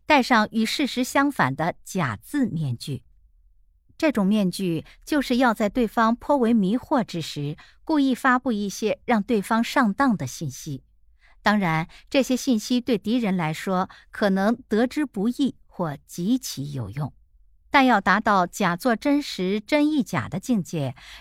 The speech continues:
这样的假象就会被认为是真的了。第二，戴上毫无还击之力的死字面具。在认清对方判断的前提下，若诈死诈得像，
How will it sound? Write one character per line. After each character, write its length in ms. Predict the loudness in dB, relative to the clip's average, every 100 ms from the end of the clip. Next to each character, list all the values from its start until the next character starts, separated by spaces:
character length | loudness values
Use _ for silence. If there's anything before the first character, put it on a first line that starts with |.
| 0
这 120 | 4
样 180 | 4 2
的 80 |
假 240 | -2 -4 -4
象 340 | -2 -2 -2
就 160 | -2 -4
会 160 | -2
被 160 | -2 -2
认 280 | 0 0 0
为 200 | -4 -6
是 200 | -8 -10
真 300 | -4 -2 0
的 120 | 0
了。 200 | -2 -4 -8 _ _ _ _ _ _ _ _ _ _
第 120 | 0
二， 260 | 2 2 0 _ _ _ 2
戴 160 | 2
上 260 | 4 2 2
毫 220 | 2 4
无 140 | 4 0
还 280 | 0 0
击 160 | 2 0
之 180 | -2 -2
力 180 | -2 0
的 220 | -2 -2
死 380 | -6 -10 -8 -8
字 220 | -2 0
面 300 | 0 -2 -4
具。 260 | -6 -10 -10 _ _ _ _ _ _ _ _
在 180 | 2 4
认 180 | 4 2
清 220 | 2 0
对 140 | 0
方 200 | 2 0
判 240 | 2 0 2
断 180 | 2
的 120 | 0 -4
前 240 | -4 -6
提 160 | -6 -8
下， 300 | -6 -6 -8 _ _ _ _ 0
若 160 | 2
诈 240 | 4 2 2
死 260 | 0 -6
诈 200 | 0 0
得 100 | 0
像， 340 | -2 0 -2